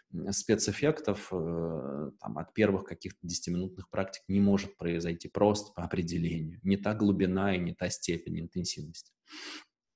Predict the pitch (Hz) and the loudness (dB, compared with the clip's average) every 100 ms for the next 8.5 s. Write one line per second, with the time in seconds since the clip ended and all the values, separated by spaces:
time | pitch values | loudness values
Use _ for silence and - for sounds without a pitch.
0 | _ _ _ - - - - 110 113 123 | _ _ _ -12 -10 -10 0 6 8 10
1 | 127 120 123 - 101 104 156 165 107 95 | 8 6 2 0 2 8 8 8 6 4
2 | 95 - 107 95 - 95 104 107 113 107 | 4 2 0 0 -2 2 4 6 6 4
3 | - 87 82 90 92 101 90 92 - 87 | 0 -2 -2 -4 2 2 4 2 0 2
4 | 92 90 82 73 82 - _ _ _ _ | 2 2 0 -6 -10 -14 _ _ _ _
5 | _ - - - _ 104 104 113 123 123 | _ -20 -18 -20 _ 2 4 6 6 4
6 | - 95 104 113 - - 101 92 90 87 | 2 2 4 0 0 0 2 2 2 0
7 | 87 98 107 - 95 95 92 90 92 90 | -2 -2 0 2 4 4 4 4 2 2
8 | 92 87 80 - - | 2 0 -2 -8 -12